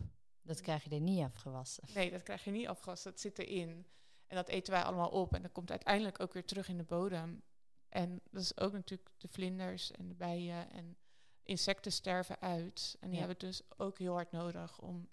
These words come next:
Speaker 2: een appelboom te bestuiven.
Speaker 1: Ja.
Speaker 2: Dus als je goed naar de cirkel kijkt, dan zie je dat er, ja, dat er diersoorten, insectensoorten uitsterven, waardoor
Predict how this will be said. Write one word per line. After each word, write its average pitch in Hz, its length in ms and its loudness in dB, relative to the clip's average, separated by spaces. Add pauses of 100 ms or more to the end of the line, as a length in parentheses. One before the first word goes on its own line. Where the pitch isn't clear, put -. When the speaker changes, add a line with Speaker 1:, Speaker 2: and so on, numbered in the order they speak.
Speaker 2:
een 180 200 -8
appelboom 175 440 -2
te 175 120 -8
bestuiven. 175 640 -6 (200)
Speaker 1:
Ja. 170 220 -16 (500)
Speaker 2:
Dus - 180 -6
als 175 160 -4
je 190 60 -10
goed 202 220 -2
naar 180 180 2
de 180 100 -2
cirkel 190 420 0
kijkt, 170 380 -6
dan 180 100 -6
zie 185 160 -2
je 185 100 -2
dat 180 200 -6
er, 180 240 -4 (500)
ja, 185 200 -8
dat 185 200 -6
er 180 120 -6
diersoorten, 185 680 -4
insectensoorten - 680 -2
uitsterven, 175 640 -2
waardoor 175 560 -2